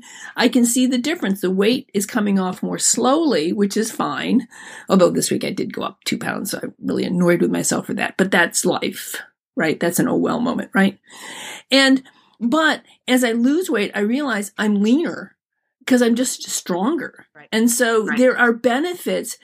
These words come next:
Speaker 1: that are coming out that, you know, and, and this week I moved a couch out of our cottage,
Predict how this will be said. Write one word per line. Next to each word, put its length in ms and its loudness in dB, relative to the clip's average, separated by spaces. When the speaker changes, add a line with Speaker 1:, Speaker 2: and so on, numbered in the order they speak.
Speaker 1:
that 200 2
are 180 2
coming 540 -4
out 400 0
that, 200 0
you 120 4
know, 200 0
and, 280 0
and 400 0
this 220 -2
week 320 -4
I 300 0
moved 300 4
a 60 -4
couch 540 -2
out 180 4
of 80 -2
our 120 2
cottage, 500 -6